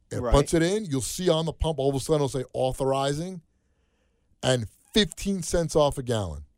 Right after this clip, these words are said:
Speaker 2: Really?
Speaker 1: If you use the Wawa app and buy gas at Wawa.
Speaker 2: Hmm.
Speaker 1: So if at Wawa right now it's, like, three twenty a gallon,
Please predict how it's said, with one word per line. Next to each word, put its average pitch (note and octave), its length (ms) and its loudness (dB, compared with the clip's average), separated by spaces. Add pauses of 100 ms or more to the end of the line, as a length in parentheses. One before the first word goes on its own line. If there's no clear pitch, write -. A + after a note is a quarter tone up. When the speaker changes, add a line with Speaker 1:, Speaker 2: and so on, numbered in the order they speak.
Speaker 2:
Really? C3+ 560 0 (140)
Speaker 1:
If A#2+ 140 -8
you B2+ 100 2
use C3 320 0
the A#2+ 100 2
Wawa B2 520 0
app A2+ 280 -4 (140)
and F#2+ 160 -4
buy G#2 220 2
gas G#2 360 -2
at - 80 -6
Wawa. F3 300 8
Speaker 2:
Hmm. F3+ 100 0 (480)
Speaker 1:
So D#3+ 540 4 (360)
if A#2+ 180 -8
at A#2+ 180 -8
Wawa F#3 640 0 (440)
right C#3 260 -2
now C#3+ 320 0
it's, C#3 240 -4
like, C3 220 2 (260)
three E3 400 0
twenty E3 640 0 (680)
a B2+ 80 2
gallon, A#2+ 600 0